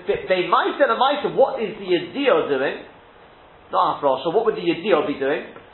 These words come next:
Creating two Alamas. That's all the Yediyah is doing.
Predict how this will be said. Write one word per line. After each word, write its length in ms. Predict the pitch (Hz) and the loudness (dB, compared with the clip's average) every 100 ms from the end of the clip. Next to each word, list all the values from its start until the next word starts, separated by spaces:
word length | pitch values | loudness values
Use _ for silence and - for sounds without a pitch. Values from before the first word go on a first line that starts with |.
| - - | -20 -14
Creating 480 | 285 294 302 330 339 | -6 -4 -4 -8 -4
two 80 | |
Alamas. 640 | 339 330 349 381 370 - - - - - - - - | 0 2 4 4 2 -4 -8 -20 -20 -20 -20 -20 -10
That's 220 | - 277 196 | -2 -2 -2
all 100 | 180 | -4
the 80 | |
Yediyah 420 | 170 147 147 131 127 | -4 -2 -2 -2 -2
is 40 | |
doing. 300 | 127 190 | -2 -2